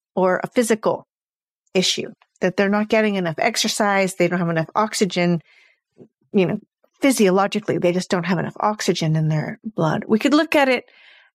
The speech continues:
as a, as a political, spiritual crisis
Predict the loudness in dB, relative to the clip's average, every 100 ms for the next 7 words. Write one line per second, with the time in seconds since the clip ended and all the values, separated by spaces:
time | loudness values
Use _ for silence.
0 | -6 -4 2 4 4 2 -2 -2 -2 -4
1 | 0 2 4 2 0 2 2 4 2 -2
2 | _ -6 -4 0 2 2 0 0 2 2
3 | 2 -4 -6 -4 -4 -6 -8 -10 -12